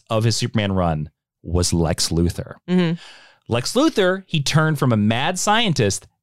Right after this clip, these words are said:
Speaker 1: and made him into a rich and vicious capitalist, basing him off of a certain,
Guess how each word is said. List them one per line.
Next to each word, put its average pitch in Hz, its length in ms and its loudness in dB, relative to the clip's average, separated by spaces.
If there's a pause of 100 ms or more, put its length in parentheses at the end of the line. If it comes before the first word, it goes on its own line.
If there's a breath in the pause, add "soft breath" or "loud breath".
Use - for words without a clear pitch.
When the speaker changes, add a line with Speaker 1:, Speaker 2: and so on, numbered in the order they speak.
Speaker 1:
and 113 200 2
made 139 240 2
him 160 120 2
into 131 280 2
a 104 100 2
rich 101 680 -2
and 104 240 2
vicious 110 520 0 (160)
capitalist, 127 640 -4 (300 soft breath)
basing 254 380 0
him 240 140 -2
off 254 240 2
of 131 300 2
a 143 100 0
certain, 277 640 0